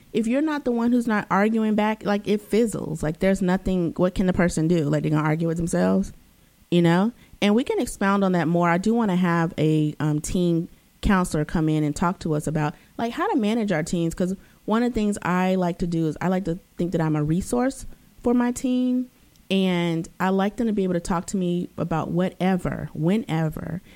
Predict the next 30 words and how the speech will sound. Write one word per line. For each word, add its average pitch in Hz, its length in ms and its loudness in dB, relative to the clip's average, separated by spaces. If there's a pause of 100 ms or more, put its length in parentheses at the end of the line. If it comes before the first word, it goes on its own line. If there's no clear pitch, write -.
(140)
and 175 160 0
I 175 80 2
like 185 200 0
to, 170 200 -4 (140)
uh, - 40 -4
you 170 120 0
know, 156 180 -2
honor 208 300 0
that 160 400 -2
and 160 460 0 (320)
answer 190 280 0
any 180 180 -2
questions 175 380 -2
that 156 60 -2
they 156 140 0
have. 170 320 0 (300)
But 180 100 0
when 190 180 2
they 196 100 0
have 196 260 0
a 180 60 0
disagreement, 180 640 -2
'cause 180 100 -2
they 180 100 0
think 262 240 -2
they 180 120 0
know 180 200 4
more 175 240 4
than 240 200 4
you, 165 340 2